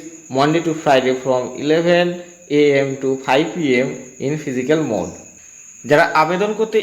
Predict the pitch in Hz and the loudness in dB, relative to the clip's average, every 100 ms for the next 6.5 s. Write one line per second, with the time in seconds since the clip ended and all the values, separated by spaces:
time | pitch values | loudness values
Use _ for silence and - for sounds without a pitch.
0 | - 190 - 196 147 156 170 156 156 165 | -2 -8 -4 0 0 0 2 2 2 -4
1 | 156 165 170 190 180 160 160 151 151 - | -2 -2 -2 0 -2 -2 -4 -2 -2 -2
2 | 147 139 151 170 170 170 170 170 185 170 | -4 -4 -2 -2 0 0 0 -4 -4 -2
3 | 131 156 151 147 147 143 143 139 139 139 | 0 2 2 4 4 2 -2 -4 -6 -6
4 | 135 131 151 156 156 160 151 143 151 151 | -8 -8 -6 -6 -6 -4 -4 -4 -4 0
5 | 156 139 131 131 135 - - 120 131 143 | 0 0 -2 -2 -2 -2 -4 -4 -2 -2
6 | 160 160 160 160 156 | -2 -2 -2 -4 -2